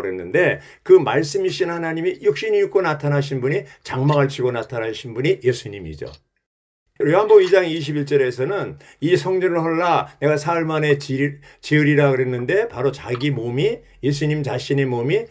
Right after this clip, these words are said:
성전이라고 그랬습니다. 구약 시대에, 그 구약 시대에는 성막과 성전이 있었죠. 광야에서는 성막, 가나안 땅에 들어와서는 성전을, 솔로몬 성전이 건축됐는데, 신약에 와서는 물질적인 성전이 성전이 아니고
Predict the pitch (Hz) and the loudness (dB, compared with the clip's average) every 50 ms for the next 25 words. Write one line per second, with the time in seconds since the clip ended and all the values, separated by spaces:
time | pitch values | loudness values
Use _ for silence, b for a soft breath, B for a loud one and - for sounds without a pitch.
0 | B B B - - - 175 160 160 156 139 143 143 151 151 143 131 113 104 101 | B B B -16 -10 -8 -6 -6 -4 -2 0 2 2 2 0 0 0 0 0 -2
1 | 92 - 92 87 90 85 78 71 69 - _ _ _ _ _ _ _ _ _ _ | -2 -6 -12 -14 -12 -12 -12 -12 -14 -16 _ _ _ _ _ _ _ _ _ _
2 | _ - 156 160 170 208 226 233 - - - 170 180 175 180 170 151 127 101 - | _ 0 4 6 6 6 6 4 0 -2 0 2 4 4 6 6 6 4 4 0
3 | b b b b b - - 143 139 127 127 120 104 - - - _ _ _ - | b b b b b 0 4 6 6 6 6 2 0 -2 -4 -8 _ _ _ 0
4 | 139 151 180 196 - - - 170 170 180 185 170 147 139 180 208 208 196 185 180 | 2 2 2 2 0 -2 -2 -2 -2 0 -2 -2 -4 -4 -2 -2 -2 0 0 -2
5 | 175 - 175 156 143 - 170 165 156 147 143 135 123 113 - 113 98 - 90 78 | -2 -4 -6 -6 -6 -6 -6 -4 0 0 0 0 0 -2 -4 -4 -4 -4 -6 -8
6 | 71 b b b b b - - 135 143 147 143 139 135 139 143 135 131 131 127 | -8 b b b b b -8 -4 -2 2 2 2 2 2 2 0 -2 -2 -4 -6
7 | - 131 131 123 123 139 165 196 b b b b b b b b - - 123 139 | -6 -8 -6 -4 -4 -4 -4 -4 b b b b b b b b -4 -2 0 0
8 | 139 135 123 123 120 123 120 117 120 117 110 104 - - 135 143 151 143 160 147 | 0 0 0 -2 -2 -2 -2 -2 0 0 0 0 0 0 -2 -4 -4 -4 -6 -10
9 | - - 165 160 151 147 139 123 120 120 131 143 147 143 - - - 147 135 127 | -12 -8 -6 -2 -2 0 0 0 0 2 0 0 -2 -4 -8 -4 -2 0 0 2
10 | 123 120 120 - 120 113 113 107 117 135 151 143 - 131 127 123 - - - - | 0 0 -2 -4 -6 -8 -6 -4 -4 -4 -4 -4 -4 -4 -4 -4 -6 -6 -2 0
11 | 104 95 90 82 85 87 104 107 92 76 71 71 - _ _ B B B B B | 0 0 0 -4 -4 -2 0 0 0 -2 -6 -12 -20 _ _ B B B B B
12 | B - - - 208 226 247 247 240 233 233 226 208 180 165 147 156 156 190 208 | B -8 -2 0 2 4 4 4 6 8 8 8 8 8 6 2 0 -2 -2 -2
13 | 165 117 B B B B _ 117 143 170 185 170 - 214 202 190 147 - 196 185 | -2 -4 B B B B _ -2 0 0 0 0 0 0 0 2 4 4 6 8
14 | 190 190 165 - 147 151 151 151 143 147 151 151 143 143 151 156 151 139 165 160 | 8 6 4 2 -4 -6 -4 0 0 0 2 0 -2 -4 -6 -8 -6 -6 -6 -4
15 | 160 135 107 98 101 110 123 170 170 - B | -4 -6 -6 -6 -6 -4 -2 0 0 0 B